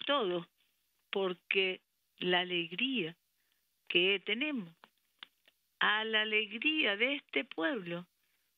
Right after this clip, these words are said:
esas personas que no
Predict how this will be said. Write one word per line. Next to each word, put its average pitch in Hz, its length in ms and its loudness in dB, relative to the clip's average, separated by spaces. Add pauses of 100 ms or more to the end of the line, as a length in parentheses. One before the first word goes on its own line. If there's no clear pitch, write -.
(200)
esas 226 560 -2 (120)
personas 196 680 -2 (1120)
que 185 240 4
no 226 420 -4